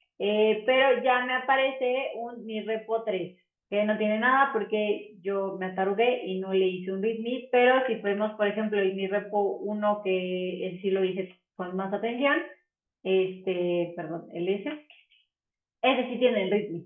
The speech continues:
Entonces, básicamente, pues el repositorio es simplemente una carpeta.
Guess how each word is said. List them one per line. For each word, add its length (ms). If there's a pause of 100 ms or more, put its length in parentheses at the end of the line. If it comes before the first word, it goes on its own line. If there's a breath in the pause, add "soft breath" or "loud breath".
(340)
Entonces, 520
básicamente, 680
pues 140
el 100
repositorio 520
es 60
simplemente 640
una 260
carpeta. 720